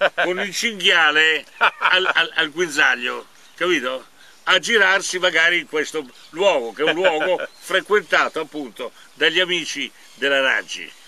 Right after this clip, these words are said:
Speaker 1: Cari amici, con questa la chiudiamo. Salutatemi.
Speaker 2: Sempre so long.
Speaker 1: Salutatemi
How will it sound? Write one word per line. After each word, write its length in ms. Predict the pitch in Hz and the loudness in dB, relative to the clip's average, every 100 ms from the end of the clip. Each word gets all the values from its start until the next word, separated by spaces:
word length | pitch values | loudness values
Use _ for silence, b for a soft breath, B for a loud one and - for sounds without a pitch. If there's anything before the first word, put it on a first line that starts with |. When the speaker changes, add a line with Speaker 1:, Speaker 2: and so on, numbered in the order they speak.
| B B B - _ | B B B -20 _
Speaker 1:
Cari 240 | 156 175 | 0 0
amici, 440 | 185 202 180 185 165 | 2 0 -2 -4 -4
con 240 | 175 170 | -6 -6
questa 360 | 180 202 - 185 | -2 -2 -2 -4
la 100 | 180 | -4
chiudiamo. 600 | - 180 190 175 147 123 | -4 -6 -2 0 0 -4
Salutatemi. 720 | - 170 175 196 175 170 175 | -6 -6 -2 -4 -4 -6 0
Speaker 2:
Sempre 580 | 165 208 202 - 196 175 | 2 2 2 0 0 -2
so 240 | - 208 | 0 2
long. 420 | 196 139 98 92 78 | 4 4 0 -10 -14
Speaker 1:
Salutatemi 1160 | - 160 160 185 175 - 151 147 123 113 101 | -6 -6 -4 -2 -2 -2 -8 -8 -8 -8 -10